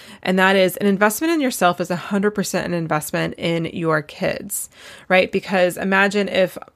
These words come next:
Andre Ann's mom had, like, a coach or a therapist. Now, I get that when that was going on, like, twenty, thirty years ago, coaching wasn't really much of a thing and, and therapy was probably more taboo. So I'm not saying she should have, but I'm just saying imagine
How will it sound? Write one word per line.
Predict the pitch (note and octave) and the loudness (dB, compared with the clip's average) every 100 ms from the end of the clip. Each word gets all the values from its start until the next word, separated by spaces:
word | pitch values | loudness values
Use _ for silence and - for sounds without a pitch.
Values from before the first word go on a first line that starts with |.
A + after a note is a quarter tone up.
| - | -6
Andre | F#3 F3+ F3+ E3 | -4 -2 -2 -2
Ann's | E3+ E3+ - | -4 -6 -6
mom | E3+ E3+ D#3+ | -4 -4 -6
had, | D#3 D3+ C3+ - | -2 0 0 -4
like, | - | -6
a | - | -4
coach | - C#4 B3+ A#3+ | 4 4 4 2
or | |
a | F#3 | 2
therapist. | G#3 G3 G3 G3 | 4 2 2 -4
Now, | E3+ | -2
I | D#3+ | -4
get | D#3+ E3+ - | -2 -4 0
that | D#3 - - | 0 0 -6
when | E3+ | -4
that | E3 - | -4 -4
was | E3 | -8
going | - - F3 | -6 -4 2
on, | G#3+ F#3+ F3+ | 2 2 0
like, | D#3+ D3 _ _ _ _ _ _ - | -4 -6 _ _ _ _ _ _ -20
twenty, | - - F3 E3+ E3 D#3+ | -8 -2 0 2 0 -2
thirty | D#3 F3 E3 | 0 0 2
years | E3 G3 F3+ | 2 2 2
ago, | F3+ F3 D#3+ | 2 2 2
coaching | D#3 F3+ D#3 E3 | 0 -4 -4 -6
wasn't | D#3+ E3+ - | -4 -4 -4
really | D#3+ D#3+ | -4 -4
much | D#3+ - | -6 -8
of | - | -10
a | |
thing | - A3+ G#3 F3+ | 0 2 4 2
and, | E3 D#3 _ _ - - | 0 -4 _ _ -20 -10
and | F#3 D#3+ | -6 -2
therapy | D#3+ D#3+ E3 | -2 -2 -2
was | - | -4
probably | - - - | -2 -2 -2
more | - - | -2 -6
taboo. | - E3 E3 A3+ G#3+ G3 F#3 | -4 -4 4 4 6 4 2
So | G3 | 0
I'm | F3+ | 2
not | F#3+ | 2
saying | F#3+ E3+ | 0 -4
she | - | -4
should | D#3 A3+ | -2 2
have, | F#3 E3 | 2 4
but | |
I'm | F3+ | 2
just | F3 E3+ | 0 -4
saying | F3+ | -4
imagine | D#3 E3 F3 F#3+ E3 D3+ D#3+ | -4 0 2 2 0 -6 -8